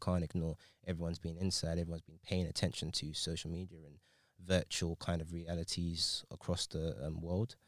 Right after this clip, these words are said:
So when this kind of dies down, will that energy still be there? Particularly when people try to go back to their normal lives, which have been so, so disturbed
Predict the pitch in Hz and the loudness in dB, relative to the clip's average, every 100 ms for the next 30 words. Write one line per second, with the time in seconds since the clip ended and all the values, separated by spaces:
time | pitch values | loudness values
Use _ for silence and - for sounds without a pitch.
0 | _ _ _ _ - - 82 80 80 85 | _ _ _ _ 4 6 6 4 0 -8
1 | _ _ _ _ - 90 95 95 92 92 | _ _ _ _ -16 2 6 8 6 4
2 | - _ _ _ _ _ _ 98 92 - | -2 _ _ _ _ _ _ 0 2 4
3 | 95 85 80 90 85 78 87 82 78 92 | 4 2 2 2 2 2 -2 -2 -4 -12
4 | _ _ _ 85 87 87 - 92 82 82 | _ _ _ -12 0 2 4 2 2 0
5 | - 87 85 90 87 98 123 _ _ _ | 2 0 0 -2 0 0 0 _ _ _
6 | - 95 - - - 90 85 85 85 82 | -8 2 4 4 2 2 2 2 0 -4
7 | - _ - 92 - 87 - 87 - 90 | -12 _ -2 -2 -2 -6 -2 -2 0 -2
8 | 85 76 - 82 82 78 - _ 92 95 | -2 -4 -4 -2 -4 -4 -10 _ -4 2
9 | 95 87 82 82 78 - - 82 82 - | 4 4 0 -2 -4 -6 -8 -10 -6 -4
10 | 85 76 - 92 87 - - - 85 98 | -2 -2 0 2 0 -2 -4 0 0 0
11 | - | -4